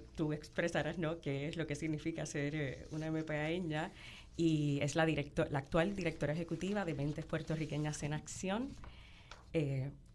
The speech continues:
Carolina comenzó como pasante en Mentes Puertorriqueñas en Acción, luego se une al, a su equipo de trabajo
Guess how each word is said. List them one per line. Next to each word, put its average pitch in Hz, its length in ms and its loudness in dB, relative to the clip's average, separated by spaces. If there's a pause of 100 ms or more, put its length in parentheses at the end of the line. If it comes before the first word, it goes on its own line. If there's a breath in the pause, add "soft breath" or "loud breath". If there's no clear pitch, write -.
Carolina 151 480 10
comenzó 160 600 6
como 147 600 6
pasante 170 580 8
en 160 80 8
Mentes 151 260 8
Puertorriqueñas 151 600 4
en 151 100 6
Acción, 175 520 4 (420 loud breath)
luego 156 500 8
se 156 220 6
une 151 360 10
al, 143 320 8
a 156 80 2
su 156 140 4
equipo 160 320 4
de 151 120 6
trabajo 185 600 8